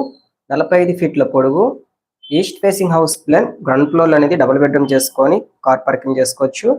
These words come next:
ఫస్ట్ ఫ్లోర్‌లో ఈ విధంగా త్రిబుల్ బెడ్‌రూమ్ చేసుకోవచ్చు అన్నమాట. ఇలాంటి డైమెన్షన్‌లో మనకి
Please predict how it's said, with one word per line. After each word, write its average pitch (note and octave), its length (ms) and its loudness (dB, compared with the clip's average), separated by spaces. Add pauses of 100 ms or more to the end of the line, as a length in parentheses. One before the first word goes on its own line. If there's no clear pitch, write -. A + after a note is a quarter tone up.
(460)
ఫస్ట్ C#3+ 180 -6
ఫ్లోర్‌లో E3 200 2
ఈ D3+ 60 4
విధంగా D3+ 180 4
త్రిబుల్ C#3 220 -2
బెడ్‌రూమ్ C3+ 260 0
చేసుకోవచ్చు B2+ 420 -2
అన్నమాట. A#2+ 180 -14 (540)
ఇలాంటి E3+ 220 0
డైమెన్షన్‌లో F3 460 2
మనకి D3 340 2